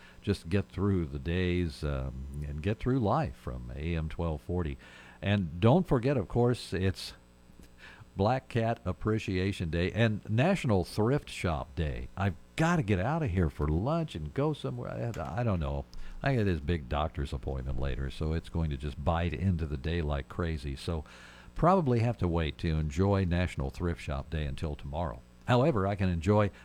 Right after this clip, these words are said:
National Number Two Pencil Day right now, 'cause I have one, a number two lead pencil. See? Put your three D radio glasses on, and you can see it as it flips like rubber up and down. Did you ever do the pencil trick?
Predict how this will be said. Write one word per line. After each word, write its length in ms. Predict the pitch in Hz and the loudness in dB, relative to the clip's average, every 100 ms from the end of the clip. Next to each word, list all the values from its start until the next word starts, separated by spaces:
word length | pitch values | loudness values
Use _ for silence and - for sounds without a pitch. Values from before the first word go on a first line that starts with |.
| - | 0
National 440 | 113 135 107 90 | 2 2 2 2
Number 380 | 85 98 180 196 | 2 4 4 4
Two 200 | - 202 | 2 2
Pencil 340 | 202 170 120 | 2 2 2
Day 320 | 92 92 95 - - - | 2 0 -2 -6 -12 -6
right 260 | 87 110 | -4 -2
now, 260 | 98 87 65 | -2 -4 -4
'cause 140 | 85 85 | -8 -4
I 80 | |
have 260 | 104 95 67 | -2 -2 -4
one, 200 | 64 58 58 - - | -8 -10 -14 -18 -8
a 80 | 80 | -2
number 300 | 101 117 123 | 0 2 -2
two 380 | - 110 107 104 | 0 -2 -2 -2
lead 320 | 90 90 87 | -2 0 -2
pencil. 320 | - 82 - 69 | -2 -2 -4 -6
See? 320 | - 135 185 - - - - - - - | -2 -2 -4 -10 -20 -20 -20 -20 -16 -8
Put 180 | - 104 | -6 -4
your 120 | 82 | -6
three 200 | 76 98 | -2 0
D 160 | 92 85 | 2 2
radio 380 | 87 101 95 90 | 4 4 2 2
glasses 440 | 90 101 - 82 | 2 2 -2 -2
on, 200 | 90 143 | 0 0
and 100 | 107 | -2
you 80 | 71 | -6
can 160 | 73 | -6
see 220 | 65 98 113 | -6 -4 -4
it 80 | |
as 140 | 113 67 | -4 -6
it 100 | 71 - | -8 -12
flips 480 | - - 110 - | -8 -2 -2 0
like 180 | 110 110 | 0 0
rubber 380 | 90 101 113 127 | 0 0 2 0
up 140 | 104 113 | 0 -2
and 80 | |
down. 140 | 92 95 | -2 0
Did 160 | 107 | 2
you 80 | 123 | 2
ever 120 | 147 | 2
do 200 | 123 127 | 2 2
the 80 | 120 | 0
pencil 360 | - 120 120 120 | 0 0 0 -2
trick? 380 | - 104 110 | -2 -2 -2